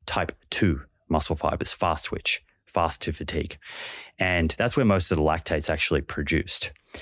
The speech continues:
Z-, when we are doing zone two training,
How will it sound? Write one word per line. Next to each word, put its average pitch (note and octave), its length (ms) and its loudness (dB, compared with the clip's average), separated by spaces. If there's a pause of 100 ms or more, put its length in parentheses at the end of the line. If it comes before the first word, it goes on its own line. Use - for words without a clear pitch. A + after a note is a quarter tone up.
(1300)
Z-, G#2+ 140 -6 (120)
when B2+ 220 6
we A#2 400 6 (420)
are E2+ 360 2
doing D#2+ 340 2
zone F#2 260 4
two G#2 200 2
training, B2 440 2